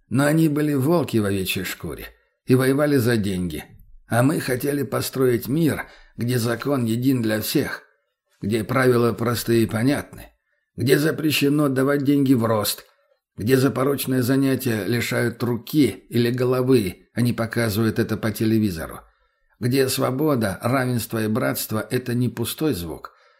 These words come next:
Для своих, для чистых, не для грешников.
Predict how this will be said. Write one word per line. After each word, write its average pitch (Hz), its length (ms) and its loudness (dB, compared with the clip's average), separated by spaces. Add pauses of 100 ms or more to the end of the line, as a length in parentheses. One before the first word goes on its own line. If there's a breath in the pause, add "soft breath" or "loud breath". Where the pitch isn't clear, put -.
(340 soft breath)
Для 131 140 0
своих, 113 420 -4 (160)
для 143 240 0
чистых, - 580 -6 (340)
не 139 200 6
для 127 180 2
грешников. 120 800 -4